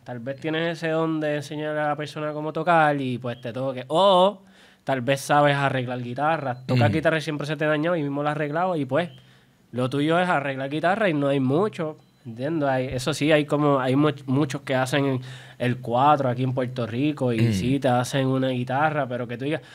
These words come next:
Speaker 1: "Ah, se me dañó, déjame ir a buscar a Pepe para que me la", eso, eso.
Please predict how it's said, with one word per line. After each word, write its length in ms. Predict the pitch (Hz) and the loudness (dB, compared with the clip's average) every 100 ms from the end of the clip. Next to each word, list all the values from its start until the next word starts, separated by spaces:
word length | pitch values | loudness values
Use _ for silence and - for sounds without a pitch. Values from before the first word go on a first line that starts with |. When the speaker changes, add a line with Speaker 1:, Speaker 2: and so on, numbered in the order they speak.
| - | -6
Speaker 1:
"Ah, 120 | 156 185 | -4 -4
se 120 | 175 | -6
me 120 | 156 | -4
dañó, 380 | 143 135 147 175 | -4 -6 -6 -4
déjame 580 | 151 151 165 175 170 170 | -2 -2 -4 -2 -4 -2
ir 100 | 175 | 0
a 100 | 165 | 0
buscar 360 | 151 - 160 160 | -2 -2 0 2
a 120 | 156 | 2
Pepe 300 | 156 160 156 | 0 0 -2
para 120 | 147 | -2
que 100 | 135 | -4
me 120 | 131 127 | -4 -4
la", 200 | 120 123 - _ _ | -6 -10 -20 _ _
eso, 360 | 131 127 - - - | -8 -8 -10 -16 -18
eso. 260 | 107 104 | -18 -16